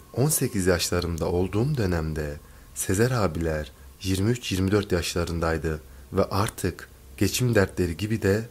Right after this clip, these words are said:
sorunları vardı. Ben ise artık işleri iyice kendim yönetir duruma gelmiştim.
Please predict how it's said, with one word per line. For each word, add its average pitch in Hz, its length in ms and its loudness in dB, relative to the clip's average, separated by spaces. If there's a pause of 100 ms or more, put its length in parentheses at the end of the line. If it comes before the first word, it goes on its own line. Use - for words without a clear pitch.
(140)
sorunları 85 580 0
vardı. 78 440 -2 (160)
Ben 135 140 6
ise 85 480 4 (400)
artık 127 460 -2
işleri 101 440 2
iyice 120 340 -2
kendim 104 380 2
yönetir 98 460 2
duruma 95 280 2
gelmiştim. 82 680 -2